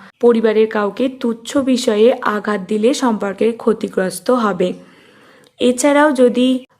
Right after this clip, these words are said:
অতিরিক্ত ফাস্ট ফুড খান, তাহলে পেট, লিভার ও মস্তিষ্কের ভারসাম্য নষ্ট হতে পারে। এছাড়া অতীতে আপনি ভুল করতেই পারেন, সেটাকে নিয়ে নিজেকে ধ্বংস করার কোনো মানে নেই, তাই এই বিষয়টিকে অবশ্যই এড়িয়ে চলবেন।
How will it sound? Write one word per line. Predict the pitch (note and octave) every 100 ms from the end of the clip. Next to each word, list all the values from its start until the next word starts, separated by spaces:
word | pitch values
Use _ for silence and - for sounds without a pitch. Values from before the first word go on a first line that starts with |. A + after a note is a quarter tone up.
| -
অতিরিক্ত | G#3+ A3 A3 A#3 A#3+
ফাস্ট | A3+ G3+ G3 -
ফুড | A#3+ A#3 -
খান, | A3 G3 G3 C4
তাহলে | B3 G3 F#3+ G#3 G#3+ - - _
পেট, | A3+ A#3 A#3 G#3+
লিভার | G#3+ G3+ G#3+ B3
ও | B3+ A3+
মস্তিষ্কের | F#3+ - G3 - B3 A#3
ভারসাম্য | G3 F#3 F#3+ G3+ A3+
নষ্ট | G#3+ F#3+ - F#3+
হতে | F#3+ F3+
পারে। | F#3 F3+ - - - - G#3
এছাড়া | G3 G3+ G3+ - G#3+
অতীতে | G3+ A3+ A3 A#3 C4+ E4+ -
আপনি | - A#3+ B3 A3+
ভুল | B3 D4+ D4+
করতেই | B3 A#3 C4+ C4
পারেন, | G3+ G3 F#3 - - -
সেটাকে | G#3+ G#3 G#3 A3
নিয়ে | G#3+ C4 C#4+
নিজেকে | B3+ A3 A3 - _ _ -
ধ্বংস | G#3+ G3+ G3+ B3
করার | B3 G#3+ B3 B3
কোনো | A3 G#3+
মানে | F#3+ F#3 G3
নেই, | G3 - - _ _ _ _
তাই | G3+ G3+ G#3
এই | G3+
বিষয়টিকে | G3 G3+ A3 A3+ B3
অবশ্যই | G3+ F#3+ G#3+ - G#3
এড়িয়ে | G#3 G3+ G3
চলবেন। | F#3+ F#3